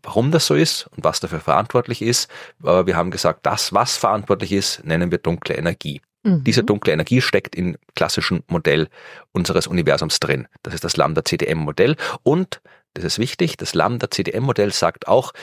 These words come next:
Speaker 1: diese Inhomogenität auf kleinen Skalen ist wurscht. Die mittelt sich raus, mehr oder weniger. Es ist egal, dass das Universum halt auf kleinen Skalen mal mehr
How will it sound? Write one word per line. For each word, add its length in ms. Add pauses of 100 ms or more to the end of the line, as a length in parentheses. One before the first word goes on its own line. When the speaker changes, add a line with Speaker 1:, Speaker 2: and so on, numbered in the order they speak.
(140)
Speaker 1:
diese 180
Inhomogenität 1300
auf 180
kleinen 300
Skalen 500
ist 240
wurscht. 380 (500)
Die 220
mittelt 420
sich 240
raus, 360
mehr 180
oder 120
weniger. 300
Es 80
ist 100
egal, 380
dass 220
das 200
Universum 380
halt 100
auf 160
kleinen 220
Skalen 400 (320)
mal 320 (480)
mehr 420